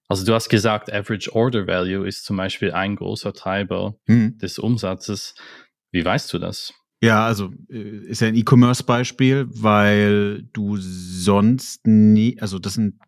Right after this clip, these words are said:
Speaker 2: das sind ja die zwei großen Kennzahlen, die Umsatz beeinflussen. Ich kenn keine weitere Kennzahl, Average Order Value und Quantity Orders, die sonst noch den Umfla-,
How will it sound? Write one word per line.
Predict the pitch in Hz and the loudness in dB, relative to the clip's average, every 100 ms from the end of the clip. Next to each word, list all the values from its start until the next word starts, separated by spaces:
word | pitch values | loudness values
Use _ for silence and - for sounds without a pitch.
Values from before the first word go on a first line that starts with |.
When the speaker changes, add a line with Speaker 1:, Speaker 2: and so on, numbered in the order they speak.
| _ | _
Speaker 2:
das | 101 | -4
sind | 104 | -2
ja | 101 | 0
die | 95 | -2
zwei | - 104 | -2 -2
großen | 117 - 120 127 | 0 0 0 2
Kennzahlen, | 113 113 117 117 110 | 2 4 4 4 4
die | 110 110 107 - | 4 0 -2 0
Umsatz | 123 101 - | 2 0 -4
beeinflussen. | 85 87 - 90 90 | -6 -6 -6 -10 -10
Ich | 90 | -8
kenn | - 98 | -4 -2
keine | 104 107 104 | 2 2 2
weitere | 110 110 110 - - _ _ - | 0 -4 -8 -12 -20 _ _ -2
Kennzahl, | 107 110 - 110 104 104 - | 0 0 2 2 2 0 -2
Average | 110 107 - | -4 -4 -2
Order | 107 107 101 | 0 0 0
Value | 101 104 104 | -2 -2 -6
und | 87 90 98 - | -6 -6 -6 -6
Quantity | - 104 104 113 | -4 -2 -2 -2
Orders, | 104 104 101 - - | -2 -2 -4 -8 -6
die | 98 | -4
sonst | 101 101 - | -2 -2 -4
noch | 110 | -6
den | 107 | -6
Umfla-, | 104 95 101 | -6 -8 -10